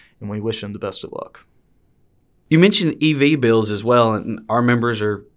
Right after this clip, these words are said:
Speaker 2: starting to learn more about electric vehicles. Could you tell us a little bit about that legislation?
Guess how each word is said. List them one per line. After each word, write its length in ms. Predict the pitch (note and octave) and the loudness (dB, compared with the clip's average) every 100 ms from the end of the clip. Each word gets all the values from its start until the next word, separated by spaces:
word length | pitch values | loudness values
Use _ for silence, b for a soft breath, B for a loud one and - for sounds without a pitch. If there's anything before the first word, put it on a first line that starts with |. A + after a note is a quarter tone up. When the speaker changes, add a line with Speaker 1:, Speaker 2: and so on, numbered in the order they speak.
| _ - | _ -14
Speaker 2:
starting 420 | - D3 C#3+ B2+ | 2 4 4 0
to 420 | C3 A#2+ A#2 - | 2 2 0 -6
learn 260 | A#2+ C3+ C3+ | 2 4 4
more 200 | C3+ C3+ | 2 2
about 220 | B2+ B2 | 4 4
electric 340 | A#2+ A#2+ A2+ | 2 0 -2
vehicles. 320 | A2 B2 D3+ - | -2 -4 -4 -8
Could 160 | C#3+ | -10
you 80 | C#3+ | -8
tell 160 | D#3+ F3 | -2 -2
us 120 | F3 | 0
a 60 | |
little 100 | D#3 | -4
bit 120 | D3+ C#3+ | 0 2
about 260 | A#2+ A#2 | 2 0
that 160 | A#2+ E2+ | -2 0
legislation? 800 | A#2+ A#2+ B2+ C3 C#3+ D#3 D#3 | -2 -4 -4 -4 -2 -6 -8